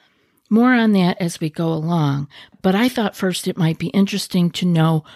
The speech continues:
where the R A S is located.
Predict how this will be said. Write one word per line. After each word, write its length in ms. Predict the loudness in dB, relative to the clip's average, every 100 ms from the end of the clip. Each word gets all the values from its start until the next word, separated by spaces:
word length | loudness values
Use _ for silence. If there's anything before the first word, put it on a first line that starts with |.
| -18
where 400 | 0 2 4 2
the 120 | -2 -4
R 200 | -2 -2
A 160 | 0 0
S 340 | 0 -2 -4 -4
is 200 | -4 -4
located. 840 | -4 -2 -2 -4 -12 -10 -10 -14